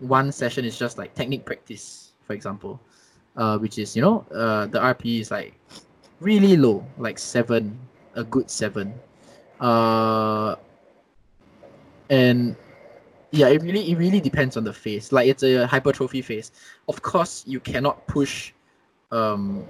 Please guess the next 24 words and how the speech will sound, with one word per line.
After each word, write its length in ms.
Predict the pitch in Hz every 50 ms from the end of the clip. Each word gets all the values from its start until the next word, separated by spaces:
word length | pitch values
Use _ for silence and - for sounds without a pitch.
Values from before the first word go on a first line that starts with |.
| - - _ _ _ _
three, 760 | _ - 170 160 151 147 147 143 143 143 143 143 143 139 - -
three 280 | - - - - 170 165
times 260 | - - 156 147 -
frequency, 600 | - 139 - 135 127 123 - - 127 131 101 80 - -
uh, 160 | 95 87 85
and 240 | 104 110 113 110 104 -
all 280 | - 135 135 131 131 127
at 160 | 117 117 - -
R 120 | 123 123
P 320 | - - 123 117 117 120 -
eight-ish, 640 | 123 120 120 135 - - _ - 139 127 120 - -
nine, 420 | 113 117 113 107 101 98 101 104 107 - - _ _ - - - - -
um, 640 | - 104 107 104 101 101 98 98 98 101 104 101 - - - -
unless 460 | 147 156 170 190 196 196 202 - -
you're 100 | 151 131
able 160 | 135 139 135
to 80 | 131 131
recover 340 | 117 110 - 120 110 120 113
from 180 | - 101 104
it. 100 | 101 78
But 80 | - 120
I'm 100 | 120 127
saying 300 | 127 - - 123 127 131 127
that 180 | 117 104 -